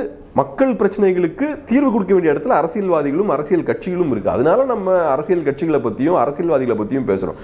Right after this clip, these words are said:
ஆனா நீங்க மக்கள் பிரச்சனையெல்லாம் ஓரமா உட்கார வச்சுக்கிட்டு வெறும் அரசியல்வாதிகளை எடுத்து பேசுனீங்கன்னா, இவர் அப்படி சொல்லிட்டாரு, அவர் அப்படி பேசிட்டாரு, இந்த கட்சிக்குள்ள இந்த சிக்கல் இருக்கு, காளியம்மாள் வெளில போவாங்களா, வெளில போக மாட்டாங்களா, நம்ம என்ன அரசியல்வாதிகளா நம்ம? So, அந்த மாதிரி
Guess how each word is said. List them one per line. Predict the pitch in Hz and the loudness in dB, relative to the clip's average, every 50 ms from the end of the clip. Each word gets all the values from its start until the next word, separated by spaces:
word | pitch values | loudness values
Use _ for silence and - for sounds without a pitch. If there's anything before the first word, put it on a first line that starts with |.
| - - - - | -18 -8 0 2
ஆனா | 196 233 | 2 2
நீங்க | 247 247 185 | 4 4 4
மக்கள் | 127 131 147 - - 311 294 | 4 2 0 0 0 -2 0
பிரச்சனையெல்லாம் | 240 233 233 - 226 208 208 220 214 180 | 0 0 2 2 2 4 4 4 2 2
ஓரமா | 165 170 180 190 196 180 | 0 0 0 0 0 -2
உட்கார | 156 156 175 175 170 | -2 0 0 0 0
வச்சுக்கிட்டு | 151 147 147 185 190 190 202 151 | 0 -2 -2 -6 -4 -2 0 2
வெறும் | 165 208 254 262 | 2 2 4 2
அரசியல்வாதிகளை | 220 180 185 185 - 208 208 196 185 180 180 170 156 156 | 2 0 -2 -4 -4 -2 0 2 2 2 0 -2 -2 -4
எடுத்து | 147 147 147 143 143 | -6 -6 -6 -6 -6
பேசுனீங்கன்னா, | 143 - 147 135 135 131 135 143 156 - - - - - - - | -4 -4 -2 -2 0 2 2 0 0 -2 -8 -16 -20 -12 -4 0
இவர் | 165 180 170 165 | 2 4 6 4
அப்படி | 139 147 143 143 | 4 2 -2 -4
சொல்லிட்டாரு, | 151 131 120 110 113 104 104 104 101 | -2 -2 0 2 2 2 4 2 0
அவர் | 90 - 120 156 175 | 0 2 2 2 2
அப்படி | 156 135 139 143 127 - 135 | 2 0 0 -4 -4 -4 -4
பேசிட்டாரு, | 127 131 127 110 113 110 104 | -4 -4 -4 0 0 0 2
இந்த | 101 110 135 160 170 | 2 0 0 0 2
கட்சிக்குள்ள | - 160 - - - 170 147 151 143 | 2 0 0 0 -4 -4 0 0 0
இந்த | 123 131 139 135 | 0 2 0 0
சிக்கல் | - - - - 143 120 | -2 -2 -2 0 0 0
இருக்கு, | 107 104 98 104 101 92 | 0 -2 -2 -4 -4 0
காளியம்மாள் | - 120 151 175 170 156 156 151 147 127 | 2 2 2 2 0 0 0 0 0 0
வெளில | 127 139 147 135 | 2 2 0 0
போவாங்களா, | 123 127 123 123 123 123 123 113 | 0 0 0 0 0 0 0 0
வெளில | 120 123 113 | 0 -2 -2
போக | 117 113 107 107 98 | -2 -2 -2 -2 -2
மாட்டாங்களா, | 95 101 98 92 87 92 92 87 - - | -2 -2 -4 -2 0 0 0 -2 -2 0
நம்ம | 110 120 143 156 | 0 0 2 2
என்ன | 160 127 113 | 2 2 2
அரசியல்வாதிகளா | 135 131 - 156 147 143 131 123 117 120 123 139 | 0 0 -2 -4 -2 0 -2 -2 0 0 0 0
நம்ம? | 147 120 98 78 - - - - - - - - - - - | 0 -2 -6 -8 -10 -14 -18 -20 -20 -20 -20 -20 -20 -8 0
So, | - 185 | 0 2
அந்த | 160 151 143 | 2 2 2
மாதிரி | 143 151 165 190 208 214 | 2 0 0 0 -2 -2